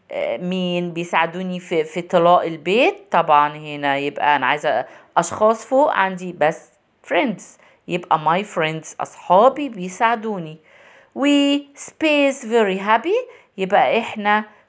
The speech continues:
كنا سعداء. فين كنا بقى؟ اللي هو ماضي آر اللي إحنا قلناها فوق، أول واحدة اللي هي were. وبكده يبقى إحنا أخدنا كل أسئلة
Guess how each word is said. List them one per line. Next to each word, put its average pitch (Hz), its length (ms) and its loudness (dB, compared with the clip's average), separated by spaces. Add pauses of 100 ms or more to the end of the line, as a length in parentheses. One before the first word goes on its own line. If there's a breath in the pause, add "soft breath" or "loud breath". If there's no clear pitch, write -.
(160)
كنا 196 1000 2
سعداء. 165 580 -2
فين 233 240 -2
كنا 214 360 -2
بقى؟ 185 220 6
اللي 175 140 0
هو 180 160 2
ماضي 180 300 -4
آر 160 340 2
اللي 147 160 -6
إحنا 160 240 -6
قلناها 143 320 -6
فوق، - 520 -6
أول 151 240 0
واحدة 147 400 -4
اللي 123 340 -10
هي 123 340 0 (560 loud breath)
were. 175 300 4 (1400 soft breath)
وبكده 269 720 4
يبقى 233 260 0
إحنا 247 240 -4
أخدنا 233 840 0
كل 226 440 4
أسئلة 190 680 -2